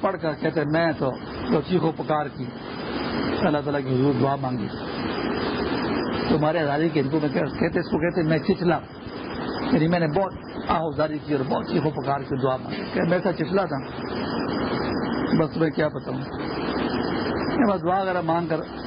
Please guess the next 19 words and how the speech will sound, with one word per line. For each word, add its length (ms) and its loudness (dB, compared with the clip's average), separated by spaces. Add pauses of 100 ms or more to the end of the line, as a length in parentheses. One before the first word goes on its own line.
آیا 340 4
واپس، 280 0 (1800)
وارڈ 300 4
گیا 180 2
تو 160 -2
وارڈ 240 2
میں 80 -4
دیکھا 240 0
کہ 160 0
میری 180 4
بچی 240 2
والا 220 6
بیڈ 200 0
خالی 240 0
ہے۔ 260 -6 (1120)
تو 120 2
کہتے، 200 4
بس 200 0
بھائی 180 2